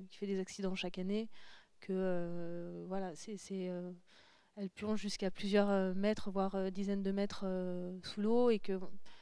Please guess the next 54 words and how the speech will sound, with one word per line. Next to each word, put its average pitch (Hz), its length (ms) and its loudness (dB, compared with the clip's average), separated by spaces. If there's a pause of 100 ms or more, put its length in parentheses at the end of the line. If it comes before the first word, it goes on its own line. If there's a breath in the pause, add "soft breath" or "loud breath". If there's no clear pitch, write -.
(220 loud breath)
elle, 185 320 -4
c'est - 160 -8
un 180 60 -4
métier 202 260 -2
difficile, 220 500 -4
elle 202 120 -6
plonge - 260 -4
quatre - 240 -4
heures 185 140 -2
par 190 180 -4
jour, 214 180 2
elles 196 100 4
sont 214 120 0
vraiment 190 300 4
dans 190 100 2
l'eau 190 140 2
tout - 140 0
le - 60 0
temps. 220 220 0 (840 loud breath)
Et, 190 200 6
euh, 180 600 4
voilà, 185 240 4
donc, 196 260 -2
euh, 196 320 8
montrer 214 380 4
quand 233 100 4
même 240 180 4
c-, - 280 -2
c-, - 220 -6
cette - 200 4
présence 240 380 4
de 226 80 8
la 214 120 8
mer, 226 260 4
euh, 196 260 4 (580 loud breath)
y, 247 200 -2
y 254 40 8
a 254 60 8
pas 339 120 8
tant 277 180 6
de 233 60 0
planches 277 300 4
que 254 120 8
ça 254 200 6
qui - 160 0
se - 80 0
passent 226 240 2
sous 226 140 2
l'eau 233 140 10
dans 214 100 10
la 208 120 10
bande 208 140 6
dessinée, 233 480 4
euh, 135 520 4